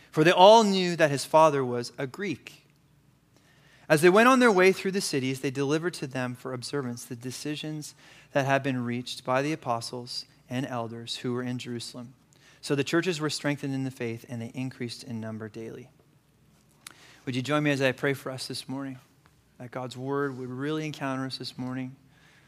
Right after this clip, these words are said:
That would be so richly walking in his grace. Heavenly Father, I thank you so much for this text. I thank you so much that it introduces us to a tension of faith and love. And Jesus, I pray,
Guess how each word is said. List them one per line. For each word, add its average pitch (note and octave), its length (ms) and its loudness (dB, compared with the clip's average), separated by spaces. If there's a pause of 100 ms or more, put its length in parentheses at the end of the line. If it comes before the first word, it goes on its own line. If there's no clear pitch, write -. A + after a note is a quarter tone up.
(720)
That - 80 -20
would B2+ 100 -18
be B2 80 -16
so C3 200 -10
richly B2+ 580 -10 (1200)
walking C3+ 420 -2
in B2 100 -4
his B2 160 -10
grace. - 500 -14 (760)
Heavenly C#3 240 -4
Father, C#3 200 -2
I C3 80 0
thank C3+ 160 -4
you C#3 80 -10
so C3+ 160 -4
much C3+ 160 -2
for C3 160 -8
this B2 160 -8
text. - 500 -6
I - 60 -12
thank C3 220 -10
you E3 60 -10
so D3+ 180 -8
much C#3+ 240 -6
that B2+ 100 -6
it B2 80 -10
introduces C3 580 -10
us C3 280 -10 (320)
to C3+ 180 -4
a A#2+ 60 -2
tension C3 460 -6
of A#2 120 -6
faith C3 380 -8
and A#2+ 200 -6
love. B2+ 460 -10 (400)
And C3+ 180 -4
Jesus, C#3 440 -6
I C#3+ 180 -6
pray, C3 600 -4